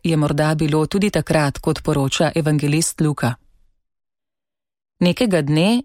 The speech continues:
je s svojimi učenci tudi on stopil v čoln in jim rekel: "Prepeljimo se na drugo stran jezera."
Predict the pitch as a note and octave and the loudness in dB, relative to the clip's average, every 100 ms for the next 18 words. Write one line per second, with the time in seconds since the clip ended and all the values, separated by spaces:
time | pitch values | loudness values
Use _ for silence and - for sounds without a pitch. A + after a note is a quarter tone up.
0 | - D3+ C#3 - D#3 F#3+ F#3+ D3+ C3+ - | -2 -2 -2 0 0 2 2 0 0 0
1 | E3+ F#3+ F#3 F#3+ F3 F3+ D#3 D3 E3 F#3 | 2 2 0 -2 0 0 0 0 2 2
2 | F#3+ - E3+ D#3 D3 C#3 - E3+ E3+ E3 | 0 0 -2 0 -2 -2 0 0 2 0
3 | D3 E3+ D#3+ D3 C#3+ B2+ - B2 C3+ _ | 0 0 2 2 0 -2 -2 -2 -4 _
4 | _ _ _ _ _ _ _ _ - F3 | _ _ _ _ _ _ _ _ -2 -2
5 | E3+ D#3+ D#3+ G#3+ B3 A#3+ G3+ E3 D3+ A3+ | 0 0 2 2 0 0 0 2 2 0
6 | F3 - D#3 D3 D3 D3+ C#3+ C3 B2+ | 0 -2 0 0 2 0 0 -2 -4